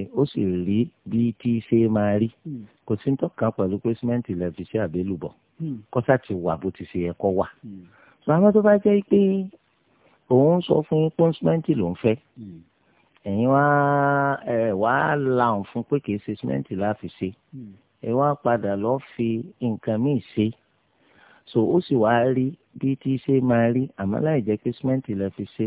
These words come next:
Speaker 1: símẹ́ǹtì tó ń tọrọ.
Speaker 2: Mm.
Speaker 1: Kódà kẹ́ ẹ má padà la òun fún pé símẹ́ǹtì lẹ lò, ẹ ti jàǹbá rẹ̀.
Speaker 2: Mm.
Speaker 1: So, nítorí pé lábẹ́ òfin Ọlọ́run,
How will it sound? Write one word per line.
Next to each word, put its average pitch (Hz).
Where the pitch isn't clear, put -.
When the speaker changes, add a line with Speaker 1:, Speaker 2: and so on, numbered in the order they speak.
Speaker 1:
símẹ́ǹtì 123
tó 117
ń 98
tọrọ. 90
Speaker 2:
Mm. 113
Speaker 1:
Kódà 160
kẹ́ 123
ẹ 123
má 143
padà 98
la 101
òun 85
fún 101
pé -
símẹ́ǹtì 123
lẹ 92
lò, 85
ẹ 92
ti 92
jàǹbá 76
rẹ̀. 71
Speaker 2:
Mm. 117
Speaker 1:
So, 82
nítorí 110
pé 123
lábẹ́ 120
òfin 98
Ọlọ́run, 101